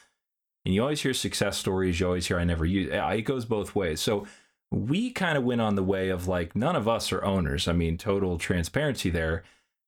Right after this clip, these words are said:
But we also went into the history and the facts and all that on the previous episode, if you haven't listened.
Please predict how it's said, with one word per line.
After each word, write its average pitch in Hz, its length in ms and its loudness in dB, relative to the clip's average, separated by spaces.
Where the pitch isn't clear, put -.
But 104 140 0
we 117 160 0
also 123 260 0
went 110 220 2
into 107 240 0
the 104 100 2
history 101 560 0
and 92 80 2
the 90 60 0
facts 95 480 0
and 98 40 2
all 92 100 2
that 92 100 0
on 90 100 2
the 87 80 2
previous 90 420 0
episode, 90 380 -2
if 87 140 -6
you 87 60 2
haven't 85 200 0
listened. 98 400 0